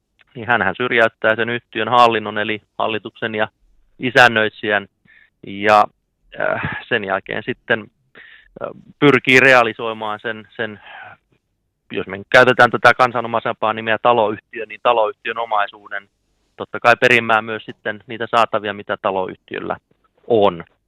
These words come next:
Ja sitten täytyy aina arvioida niin kuin konkurssissa yleensäkin, että riittääkö ne varat ylipäätään sen konkurssimenettelyn läpimiemiseen vai, vai tuota, jos näin käy, ö, mitä nyt voisi olettaa, että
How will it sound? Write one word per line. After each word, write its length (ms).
Ja 100
sitten 400
täytyy 320
aina 220
arvioida 360
niin 100
kuin 100
konkurssissa 760
yleensäkin, 640
että 260
riittääkö 480
ne 160
varat 300
ylipäätään 580
sen 120
konkurssimenettelyn 880
läpimiemiseen 760
vai, 200
vai 160
tuota, 360
jos 240
näin 240
käy, 340
ö, 160
mitä 260
nyt 140
voisi 200
olettaa, 480
että 200